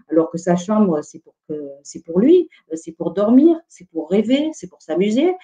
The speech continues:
Donc, s'il part dans sa chambre avec, euh, avec toute sa tristesse, ou toute sa colère, ou tout son sentiment d'impuissance ou de rage,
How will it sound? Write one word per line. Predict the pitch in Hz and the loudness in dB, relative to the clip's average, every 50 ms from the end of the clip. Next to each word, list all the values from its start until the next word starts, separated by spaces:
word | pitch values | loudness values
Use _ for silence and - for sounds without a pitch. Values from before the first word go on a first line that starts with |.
| - - _ _ | -18 -20 _ _
Donc, | 294 294 - | -10 -8 -8
s'il | - - 226 - | -6 -6 -4 0
part | - 294 285 - | 2 2 4 4
dans | 240 233 | 2 0
sa | 233 - 220 | 0 -2 -2
chambre | 214 - - 240 240 240 208 180 | -4 -2 -2 0 0 0 2 2
avec, | 180 175 185 185 185 190 - 180 | 2 2 2 2 2 0 -2 -4
euh, | 180 170 165 165 165 165 - - - - _ | -2 -2 -2 -2 -6 -8 -14 -20 -20 -12 _
avec | 156 156 175 180 180 | -4 -2 -2 -2 -4
toute | - 185 180 190 180 | -8 -10 -10 -8 -2
sa | - 180 175 | 0 0 0
tristesse, | 180 - 185 175 - - - 185 185 185 - | 0 -2 -6 -6 -4 0 2 2 2 0 -2
ou | - _ | -10 _
toute | _ _ - _ | _ _ -20 _
sa | _ - 165 | _ -16 -16
colère, | 165 - - 185 180 185 190 190 196 196 196 208 202 160 | -12 -2 0 2 2 4 2 2 2 2 2 0 0 -4
ou | 160 160 | -8 -12
tout | - 175 | -14 -10
son | - 175 175 | -4 -4 -4
sentiment | 170 170 175 170 170 175 170 175 165 160 | -2 0 -2 -2 -2 -2 -2 -2 0 0
d'impuissance | 160 160 160 160 - 165 - _ 175 175 180 180 170 | 0 -2 -4 -6 -10 -16 -8 _ 0 0 0 0 -4
ou | 151 | -10
de | 156 | -16
rage, | 147 - 175 226 330 320 247 - | -12 -6 -2 -2 0 0 0 -2